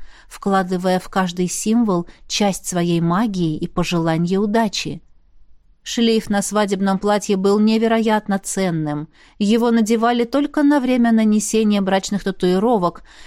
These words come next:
и в последний день церемониальной недели, когда молодожёны под руку поднимались по ступеням главного святилища.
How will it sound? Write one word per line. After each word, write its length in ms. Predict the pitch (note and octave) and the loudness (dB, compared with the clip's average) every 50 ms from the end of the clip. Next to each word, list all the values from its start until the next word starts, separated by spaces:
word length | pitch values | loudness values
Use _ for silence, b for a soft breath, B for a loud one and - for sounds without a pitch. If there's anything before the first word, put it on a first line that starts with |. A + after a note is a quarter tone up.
| B B B | B B B
и 280 | B G3+ G#3 G3+ G3+ G3+ | B 0 0 2 2 0
в 80 | F#3+ - | -2 -2
последний 640 | - G3 G3 - - G3 F#3+ A3+ A3+ A#3+ A#3+ B3 A3 | -2 -2 -2 -2 0 0 0 2 2 2 2 2 2
день 260 | F#3 F#3+ G3 G#3+ A3 | 2 2 2 2 0
церемониальной 680 | - A3+ G#3 G#3 F#3+ F3+ F3 E3+ D#3+ E3 F#3 G#3 G3+ G3+ | 0 0 0 2 2 2 2 2 2 2 2 2 2 2
недели, 580 | G3 G3 G3 F#3+ F#3+ A3 A#3+ G#3+ E3+ D3+ D#3+ - - | 2 2 2 2 2 2 0 0 0 -4 -6 -6 -4
когда 320 | - G#3 G#3+ G#3+ G#3+ G#3 | -2 0 0 2 2 2
молодожёны 720 | G#3 G3+ G3 G3 F#3+ F#3 G3 F#3+ G3+ F#3 A3+ A#3+ A3 G3+ F3+ | 2 2 2 2 0 2 0 0 0 0 0 0 0 0 -2
под 240 | - - A3+ A#3 G3+ | 0 -2 0 0 0
руку 260 | F#3+ F#3 F3 - F3+ | -2 -2 -4 -4 -4
поднимались 680 | - - F3+ - F3+ F3+ F3+ F#3 G3 G#3 G#3+ G3+ - | 0 0 0 2 2 0 2 2 2 0 0 -2 -4
по 100 | - F#3+ | -6 -8
ступеням 640 | F#3 - - F#3 F3 - - F#3+ F#3+ G3 F#3+ F#3+ F#3 | -8 -4 -6 -6 -4 -2 -2 0 0 0 0 0 0
главного 460 | F3 F3+ F3 F3 F3+ F3+ F3+ F#3 F3+ F#3 | -2 -2 -2 0 -2 -2 -2 -4 -4 -4
святилища. 840 | - - G3 G3 - - G#3+ G#3 F3+ D#3+ - - - - - D#3 | -4 -4 -6 -6 -4 -2 -2 -2 -2 -2 -4 -6 -10 -10 -12 -14